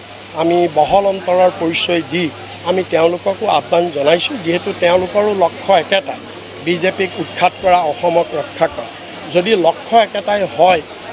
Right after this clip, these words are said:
সেইকাৰণে আমি আহ্বান জনাইছোঁ, একে লক্ষ্য যেতিয়া আহা, আমি একেলগে যুঁজি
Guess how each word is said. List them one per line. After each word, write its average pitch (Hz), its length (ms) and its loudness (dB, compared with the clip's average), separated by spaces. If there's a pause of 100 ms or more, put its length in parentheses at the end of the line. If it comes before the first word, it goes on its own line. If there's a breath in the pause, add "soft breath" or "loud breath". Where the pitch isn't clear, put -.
সেইকাৰণে 240 360 -2
আমি 269 180 4
আহ্বান 220 400 0
জনাইছোঁ, 240 320 0
একে 190 220 2
লক্ষ্য 254 440 2
যেতিয়া 262 240 -4
আহা, 208 320 4
আমি 240 200 2
একেলগে 214 500 2
যুঁজি 170 380 -2